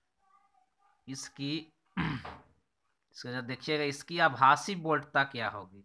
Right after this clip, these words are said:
ठीक है, इसकी आभासी वोल्टता क्या होगी। तो ये क्वेश्चन हमारा जो है, ये भी क्वेश्चन जो है काफ़ी इंटरेस्टिंग क्वेश्चन है और इस क्वेश्चन का सॉल्यूशन आप लोग करना ना भूलिएगा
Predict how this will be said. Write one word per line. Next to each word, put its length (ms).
ठीक 180
है, 180
इसकी 440
आभासी 520
वोल्टता 520
क्या 220
होगी। 340
तो 100
ये 220
क्वेश्चन 520
हमारा 400
जो 180
है, 320
ये 200
भी 120
क्वेश्चन 400
जो 100
है 100
काफ़ी 380
इंटरेस्टिंग 560
क्वेश्चन 400
है 220
और 520
इस 180
क्वेश्चन 420
का 120
सॉल्यूशन 500
आप 200
लोग 260
करना 280
ना 180
भूलिएगा 580